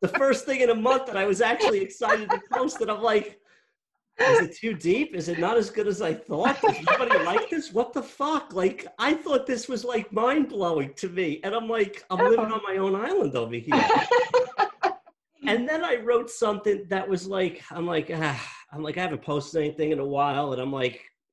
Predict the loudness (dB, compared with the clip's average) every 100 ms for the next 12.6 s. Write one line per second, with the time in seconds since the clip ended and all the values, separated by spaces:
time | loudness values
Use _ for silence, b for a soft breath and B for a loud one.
0 | -6 -4 -2 -2 0 0 0 -2 -2 -8
1 | -10 -6 -6 -6 -6 -4 -2 -2 -2 -4
2 | -2 0 0 -2 -6 -6 -10 -10 -10 -8
3 | -4 -2 -4 -4 -10 -12 -8 -6 -4 -4
4 | -4 -4 -6 -6 -6 -6 -6 -4 -2 -2
5 | 0 0 2 0 -4 -10 B B 0 0
6 | -10 -20 _ _ _ _ -6 -2 0 0
7 | -2 0 2 2 0 -16 _ -2 2 2
8 | 4 4 4 2 2 2 4 2 2 0
9 | 0 -2 -4 _ _ _ _ _ B -20
10 | _ -2 -2 2 2 4 4 4 2 2
11 | 0 -12 -6 -4 0 0 2 2 2 0
12 | 0 -2 -4 -6 -2 -2